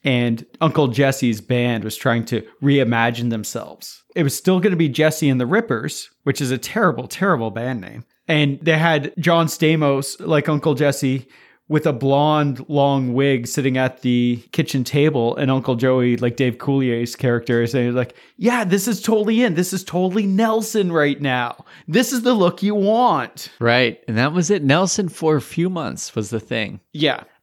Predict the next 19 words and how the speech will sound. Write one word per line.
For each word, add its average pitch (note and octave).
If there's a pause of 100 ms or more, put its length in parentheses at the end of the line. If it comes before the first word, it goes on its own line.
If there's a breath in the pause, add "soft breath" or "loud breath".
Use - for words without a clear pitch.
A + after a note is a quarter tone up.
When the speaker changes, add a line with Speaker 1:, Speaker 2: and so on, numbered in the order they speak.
(120)
Speaker 2:
I A#2
got B2
another A#2
one F#2+
for G2
you. F#2 (300)
Orlando A#2+
Bloom, A#2 (140)
Lord G#2+
of G#2+
the A#2
Rings. F#2 (120)
There A2
Speaker 1:
Yeah, G#2+
Speaker 2:
you A2
go. G#2+
Speaker 1:
yeah. F3+
Speaker 2:
That's A#2
Nelson. G2+